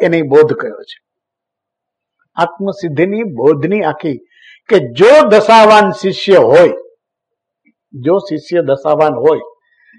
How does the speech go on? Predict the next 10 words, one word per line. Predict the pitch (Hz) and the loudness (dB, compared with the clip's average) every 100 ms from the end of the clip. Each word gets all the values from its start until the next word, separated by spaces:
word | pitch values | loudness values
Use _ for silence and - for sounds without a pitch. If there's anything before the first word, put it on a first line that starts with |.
| _ - | _ -4
અને | 180 | -2
જો | 196 180 175 | 2 2 2
એને | 160 | 2
બોધ | 127 143 165 | 2 2 2
પ્રાપ્ત | 156 151 139 - - | 0 -2 -2 -2 -4
થાય, | 156 - 180 127 - - _ _ _ _ _ _ - | -4 0 0 0 -4 -18 _ _ _ _ _ _ -2
તો | 214 - | -2 2
પહેલું | 220 262 285 254 | 4 4 4 4
કામ | 214 202 185 - | 4 4 2 0
એને | 180 180 156 | 0 2 0